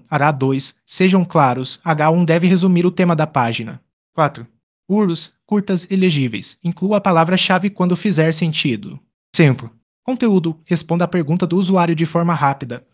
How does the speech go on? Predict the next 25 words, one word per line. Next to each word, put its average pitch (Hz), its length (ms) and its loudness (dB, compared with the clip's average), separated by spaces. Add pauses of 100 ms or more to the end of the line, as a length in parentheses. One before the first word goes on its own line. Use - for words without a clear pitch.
Use 190 180 0
listas, 160 500 -4
exemplos 175 520 -2
e 190 80 -2
C 185 140 -4
T 151 200 -6
A. 113 220 -6 (340)
Seis. 127 480 2 (320)
Imagens. 127 640 0
Nomeie 170 340 2
arquivos 143 540 0
e 151 120 2
use 156 240 2
alt 151 300 2
text 185 280 0
descritivo. 156 840 -2 (300)
Sete. 185 360 2 (400)
Internal 165 440 -2
linking. 147 480 -6 (260)
Conecte 156 440 -6
páginas 175 460 -2
relacionadas 175 600 -4
para 180 220 -4
distribuir 190 580 -4
autoridade. 139 800 -4